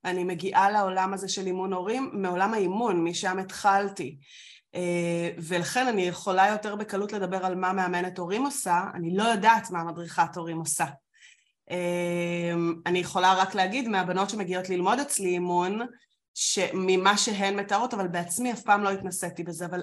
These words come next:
התהליך האימוני הוא תהליך של בעצם אדם שרוצה לעזור לאדם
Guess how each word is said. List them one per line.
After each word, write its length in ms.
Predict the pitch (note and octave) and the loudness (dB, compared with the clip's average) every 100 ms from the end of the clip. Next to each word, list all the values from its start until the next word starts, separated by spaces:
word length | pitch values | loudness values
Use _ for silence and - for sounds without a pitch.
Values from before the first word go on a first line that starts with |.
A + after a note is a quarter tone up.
| - | -2
התהליך 600 | - F3 F#3 F3+ B3 - | -2 -2 -2 -2 -2 -4
האימוני 460 | E4 A3 F#3+ F#3 B3+ | -2 0 0 0 -2
הוא 100 | C4 | -2
תהליך 400 | G#3 F3+ A#3 - | 0 0 0 -6
של 160 | C#4 | -6
בעצם 460 | G#3+ F#3 A3 C#4+ C#4 | -2 -2 -2 -2 -2
אדם 380 | F#3 E3 G3+ A#3+ | -4 2 2 2
שרוצה 380 | B3 F#3 F3+ A3+ | -2 -6 -4 2
לעזור 360 | G#3 F#3 G#3+ | 2 2 0
לאדם 500 | G3+ F3 E3+ G3+ A3 | 0 0 0 0 -2